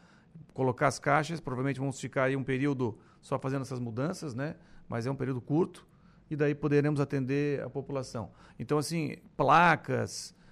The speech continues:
né, com orientação, né, de como as pessoas vão se deslocar lá dentro, a placa de,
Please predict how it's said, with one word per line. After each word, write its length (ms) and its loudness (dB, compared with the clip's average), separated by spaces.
né, 200 -2
com 260 -2
orientação, 840 -2
né, 140 -6
de 120 -10
como 120 -8
as 80 -10
pessoas 360 -8
vão 100 -6
se 100 -10
deslocar 340 -2
lá 80 0
dentro, 280 -4
a 40 -4
placa 300 0
de, 300 -4